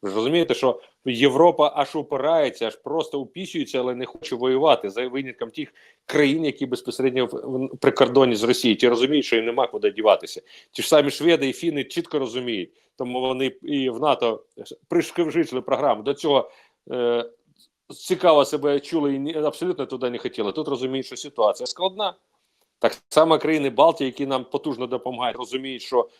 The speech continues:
якщо з нами будуть великі проблеми, то і в них буде значно більше проблеми. І Польща це розуміє. Інші поки що, знаєте, десь в такому, е, слабому, е, сприйнятті, що цього не, не може бути. Але між тим, китайська, о, корейські, е, війська, це, е,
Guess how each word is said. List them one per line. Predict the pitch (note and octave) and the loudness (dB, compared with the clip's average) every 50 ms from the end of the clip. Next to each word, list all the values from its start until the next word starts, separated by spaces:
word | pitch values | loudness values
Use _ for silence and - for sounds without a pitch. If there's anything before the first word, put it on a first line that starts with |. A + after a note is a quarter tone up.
| _ _ _ - | _ _ _ -2
якщо | B2 B2+ - - C#3 C3+ B2+ A#2+ - | -2 -2 2 4 6 6 6 4 2
з | - - G#2+ A2+ | -6 -12 -4 0
нами | C#3+ D3 C#3 C3 B2 | 2 4 4 4 2
будуть | A#2+ B2+ C3 B2 A2 | 2 2 0 0 0
великі | A#2+ B2+ A#2+ - B2+ | 0 -4 -2 -2 -4
проблеми, | - - B2 A#2 B2+ C#3+ D3 C3 A#2+ A2 | -2 -2 -2 0 2 0 2 2 0 -2
то | - - A#2+ | 0 0 -2
і | A#2+ A#2+ | -2 0
в | B2 | 0
них | D3+ D#3+ C#3+ | -2 -2 -2
буде | B2 C3 A#2+ B2+ | -2 -2 -2 -2
значно | A2 A#2 C3+ B2+ - - B2+ | -2 -2 -4 -8 -8 -10 -14
більше | A#2+ B2+ C#3+ C3 - B2+ | -10 -10 -10 -10 -8 -8
проблеми. | - - B2 A#2+ A#2+ B2 A#2+ A#2 A2+ G#2+ G2 - _ _ _ _ _ _ _ - | -4 -2 -2 -2 0 2 2 2 0 -2 -8 -18 _ _ _ _ _ _ _ -6
І | C#3 | -6
Польща | C3+ - B2+ D3 F#3 F3+ - E3 | -4 0 4 4 4 4 2 0
це | - - E3+ D#3 | -2 0 2 2
розуміє. | D#3 C3 C3 D3 D3 D3 C#3 C3 | 2 2 0 -2 -2 -2 -2 -2
Інші | C3+ - A#3 A#3 - - | -2 -4 -6 -6 -4 -4
поки | - - F3+ D#3 - C#3+ | -2 0 0 0 -2 -4
що, | - B2 | -6 -4
знаєте, | A#2 D#3 D#3 B2+ G#2+ G#2 F#2+ | 0 4 4 4 4 2 0
десь | G2 B2 B2 - | -2 -4 -4 -4
в | - | -4
такому, | B2+ - - B2+ B2 A#2 G#2+ - _ _ _ _ _ _ - - | -6 -6 -6 -6 -4 -4 -4 -4 _ _ _ _ _ _ -6 -4
е, | A2+ A2+ A2+ | -4 -2 -4
слабому, | - - - D#3+ E3 D#3 C3+ C#3 C3+ C3 C3 C3 C3+ - - | -4 0 4 6 6 6 6 4 2 2 2 0 0 -2 -4
е, | C3+ A#2+ | -6 -6
сприйнятті, | - - - - D3 D3 C#3 C#3 C#3 C3 C3+ F#3+ F#3 - | -6 -8 -4 0 2 2 2 2 0 -2 -2 -4 -4 -4
що | - C#3 A#2 | -4 -6 -6
цього | - - D3 C3 C3+ | -2 0 0 0 0
не, | C#3 C#3 C3 C3+ | -2 -4 -6 -6
не | C3+ C3+ C#3+ D3 D3 C#3 D3 | -6 -6 -4 -2 0 2 2
може | D3+ D3 C#3+ A#2 C3 | 4 4 4 4 2
бути. | C3 A#2 A2 F#2 - - - _ _ _ _ _ | 0 0 -2 -6 -6 -8 -12 _ _ _ _ _
Але | - A#2+ C#3 D#3+ E3+ | 4 6 6 8 6
між | F#3 F3+ F#3 - | 4 2 0 -2
тим, | - D3+ A2+ F#2 - _ _ _ _ _ _ _ _ _ _ _ _ - - - - _ - - - - - - - - - - - | -4 -4 -4 -4 -6 _ _ _ _ _ _ _ _ _ _ _ _ -18 -18 -18 -18 _ -20 -18 -18 -18 -16 -18 -18 -18 -16 -10 -8
китайська, | A#2 A#2 - E3+ E3+ F3+ F3 - - - D#3+ D3+ D3 | -4 2 6 6 6 6 6 2 4 6 6 6 6
о, | - - C3 B2 A#2+ A#2 | 6 4 4 4 4 4
корейські, | A#2 - D#3 E3 E3 D#3 C#3 - - - B2+ B2+ A2+ - | 4 4 4 4 4 2 0 -2 -4 -4 -4 -4 -4 -4
е, | B2+ B2 A#2+ B2 | -4 -4 -2 0
війська, | B2 B2 B2 B2+ C#3 C3 - - - A#3 B3+ C4+ B3+ A#3 | 0 -2 -2 -2 -4 -6 -6 -6 -4 -2 0 0 -2 -4
це, | A#3 - - - D#3+ D#3+ D#3 D3 C#3+ - | -6 -8 -4 0 2 4 4 2 0 -2
е, | C3+ B2+ B2+ B2 A#2+ A#2 | -6 -6 -6 -6 -6 -8